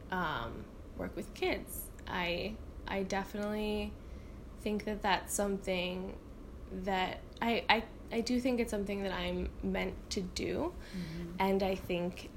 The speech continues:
Speaker 1: that, um, I could really help people, and, you know, like, I think that everybody has certain,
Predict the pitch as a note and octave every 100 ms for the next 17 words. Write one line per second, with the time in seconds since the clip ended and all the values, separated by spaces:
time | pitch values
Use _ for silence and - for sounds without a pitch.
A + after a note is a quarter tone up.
0 | G3 E3+ D#3 E3+ - - - - - -
1 | - F3+ F3 - - - F#3 G#3+ G3+ G3+
2 | G3 F3 F3 G3+ - - - - - A3
3 | G3+ - G#3+ G#3+ G#3+ G#3 G#3 F3+ F#3 F3+
4 | F3+ F#3 - - - - - - - -
5 | - - - A3 G#3 F3+ F3+ D#3 - -
6 | - - B3 D4 B3 F#3 F#3+ F#3 F#3+ F#3+
7 | F3 - G3+ F3 F3+ F3 F3